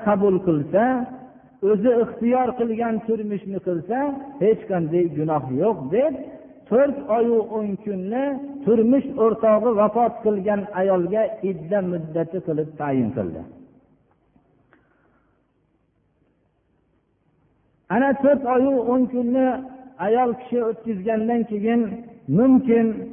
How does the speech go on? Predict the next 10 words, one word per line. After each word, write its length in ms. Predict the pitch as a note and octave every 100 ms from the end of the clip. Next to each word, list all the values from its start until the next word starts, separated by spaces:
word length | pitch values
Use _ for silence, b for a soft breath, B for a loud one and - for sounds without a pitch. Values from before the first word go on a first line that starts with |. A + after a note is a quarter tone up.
| - -
endi 320 | D#3+ A3 A3+
o'ziga 380 | A#3 A3+ G3+ A#3+
kelgan 440 | A#3+ A3 G3+ A3 A3
sovchini 480 | G#3+ A3 G3+ G#3 G#3+
qabul 340 | G#3+ G#3+ G#3+
qilishligi 640 | G3+ G3 F3+ E3 D#3 E3+ C4 C#4+ C#4 - - -
yoinki 560 | G#2+ D#3+ B3 C4+ C4 C4+
o'zi 260 | A3 G#3+ A3+
ixtiyor 580 | A3 - F#3 G#3+ C4+ C4 -
qilgan 480 | A3 A#3 A3 A#3+